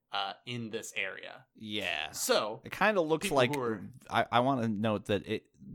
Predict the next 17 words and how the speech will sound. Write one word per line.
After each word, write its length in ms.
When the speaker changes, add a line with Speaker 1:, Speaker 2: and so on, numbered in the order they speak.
Speaker 2:
like, 320
the 240
screen 420
change 480
also 200
gets, 180
like, 160
a 40
little 200
fuzzy. 380
It 100
kinda 460
looks 240
like 160
a 40
security 580
camera, 540